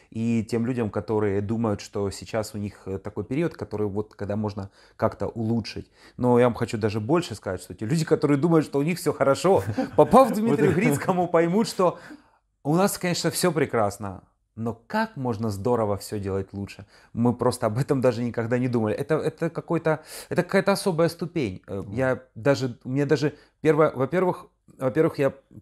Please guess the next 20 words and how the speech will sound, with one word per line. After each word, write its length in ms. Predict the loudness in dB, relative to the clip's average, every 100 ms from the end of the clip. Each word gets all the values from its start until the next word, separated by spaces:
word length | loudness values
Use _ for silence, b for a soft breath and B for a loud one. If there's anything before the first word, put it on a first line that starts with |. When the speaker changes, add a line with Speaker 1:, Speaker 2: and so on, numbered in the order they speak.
| _
Speaker 1:
поделюсь 380 | -6 -2 -2 -2
немножко 280 | -4 -4 0
обратной 300 | 2 2 0
связью, 340 | -4 -2 -2
потому 100 | -6
что 100 | -8
я 100 | -4 -4
Дмитрию 340 | -6 -8 -10
это 100 | -8
ни 60 | -6
разу 180 | -6 -2
не 40 |
говорил. 340 | -2 -2 -4 -6 B B
Вот 80 | -8
сейчас 140 | -8
хороший 340 | -2 0 0 -4
повод 260 | -6 -6
как 180 | -8 -12
раз. 160 | -14 -14 B B B B
Э, 220 | 6 6